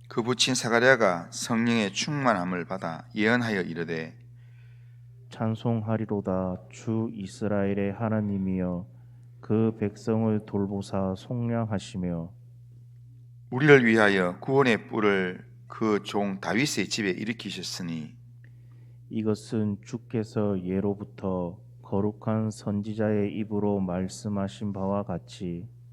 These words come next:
Speaker 1: 우리 원수에게서와 우리를 미워하는 모든 자의 손에서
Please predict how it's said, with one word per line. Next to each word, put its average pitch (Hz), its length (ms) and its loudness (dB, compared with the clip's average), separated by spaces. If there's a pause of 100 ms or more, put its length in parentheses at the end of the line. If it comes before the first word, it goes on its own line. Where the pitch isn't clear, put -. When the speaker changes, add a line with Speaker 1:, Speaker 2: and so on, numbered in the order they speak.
(720)
Speaker 1:
우리 120 220 0
원수에게서와 104 1400 2 (380)
우리를 107 520 2
미워하는 98 540 -2
모든 127 420 -2
자의 104 720 -4
손에서 117 720 -2